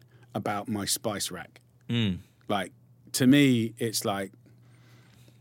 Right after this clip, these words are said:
Speaker 1: it just means, like, opportunity and hope. And, like, you can pick up, like,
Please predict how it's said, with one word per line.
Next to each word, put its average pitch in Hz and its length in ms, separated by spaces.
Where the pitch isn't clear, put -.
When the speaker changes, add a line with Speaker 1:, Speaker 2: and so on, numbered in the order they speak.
Speaker 1:
it 120 160
just 117 200
means, 101 380
like, 92 320
opportunity 101 580
and 92 100
hope. 90 360
And, 107 320
like, 104 140
you 117 100
can 117 140
pick 143 240
up, 113 160
like, 113 280